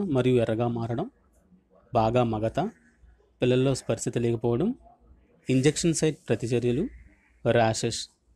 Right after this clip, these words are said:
ఇలాంటి సైడ్ ఎఫెక్ట్స్ మనం ఈ Benadryl తీసుకున్నప్పుడు వచ్చే అవకాశం అయితే ఉంది కానీ ఖచ్చితంగా వస్తాయని చెప్పట్లేదు ఫ్రెండ్స్. రెండవదిగా సిరప్ చూసినట్లయితే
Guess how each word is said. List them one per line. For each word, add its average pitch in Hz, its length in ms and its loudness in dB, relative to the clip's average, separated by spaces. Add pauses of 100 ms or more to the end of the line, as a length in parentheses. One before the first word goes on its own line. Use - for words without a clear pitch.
(420)
ఇలాంటి 160 320 2
సైడ్ 127 220 0
ఎఫెక్ట్స్ 120 320 -6
మనం 120 160 0 (800)
ఈ 135 60 0 (100)
Benadryl 117 380 -2
తీసుకున్నప్పుడు 120 500 -2 (180)
వచ్చే 117 160 -4 (100)
అవకాశం 147 420 -2
అయితే 151 200 -6
ఉంది 120 200 0
కానీ 127 260 0
ఖచ్చితంగా 131 420 -4
వస్తాయని 113 340 -6
చెప్పట్లేదు 104 420 -8
ఫ్రెండ్స్. - 240 -10 (2000)
రెండవదిగా 135 600 2
సిరప్ 120 260 -6
చూసినట్లయితే 120 640 -6